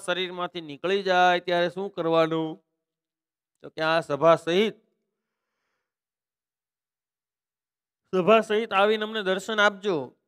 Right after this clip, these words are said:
કેમ કે આપ તો જીવોનો મોક્ષ કરવા માટે પૃથ્વી ઉપર પધાર્યા છો. અને જીવને અંત સમયે સ્મૃતિ રહેતી નથી. સ્મૃતિ રહે છે પણ કેની રહે છે? જેની ઈચ્છા હોય એની સ્મૃતિ રહે.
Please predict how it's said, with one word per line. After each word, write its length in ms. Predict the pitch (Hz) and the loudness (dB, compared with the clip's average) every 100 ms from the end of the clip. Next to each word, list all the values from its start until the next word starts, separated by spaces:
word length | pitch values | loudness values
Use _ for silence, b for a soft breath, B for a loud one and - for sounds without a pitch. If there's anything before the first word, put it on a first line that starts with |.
| _ _ _ _ _ _ | _ _ _ _ _ _
કેમ 180 | 185 196 | -12 -6
કે 120 | 190 | 0
આપ 260 | 175 185 - | 2 0 -2
તો 140 | 202 | -6
જીવોનો 420 | 151 156 180 185 | -4 -6 -6 -6
મોક્ષ 340 | 156 156 - 190 | -8 -8 -8 -10
કરવા 280 | 190 190 | -4 -2
માટે 260 | 190 190 196 | -2 -4 -6
પૃથ્વી 320 | 185 180 196 | -10 -12 -8
ઉપર 200 | 185 185 | -6 -8
પધાર્યા 420 | 151 147 170 160 | -6 2 4 4
છો. 300 | 139 - _ _ _ _ _ _ _ | -2 -8 _ _ _ _ _ _ _
અને 200 | 147 139 | -12 -10
જીવને 340 | 131 175 196 | -4 -2 -2
અંત 300 | 180 196 220 | -2 -2 -4
સમયે 420 | 220 214 208 208 | -8 -8 -6 -8
સ્મૃતિ 420 | 202 180 185 - 165 | -8 -10 -14 -8 -4
રહેતી 300 | 160 160 135 | -4 -6 -14
નથી. 260 | 131 _ _ _ _ _ _ _ | -16 _ _ _ _ _ _ _
સ્મૃતિ 340 | 165 - 190 | -16 -8 -4
રહે 200 | 196 208 | -2 -2
છે 100 | 180 | -4
પણ 200 | 165 165 | -10 -12
કેની 340 | 156 196 220 | -6 -6 -4
રહે 200 | 196 180 | -4 -4
છે? 280 | 180 175 175 - _ _ _ _ _ _ _ _ _ _ _ _ _ _ _ _ _ | -6 -10 -10 -12 _ _ _ _ _ _ _ _ _ _ _ _ _ _ _ _ _
જેની 380 | 127 165 220 226 | -6 -4 -4 -8
ઈચ્છા 280 | 214 - 208 | -10 0 2
હોય 200 | 214 202 | 4 0
એની 120 | 202 | -2
સ્મૃતિ 400 | 196 185 175 135 | -8 -12 -8 -4
રહે. 280 | 147 123 | -4 -4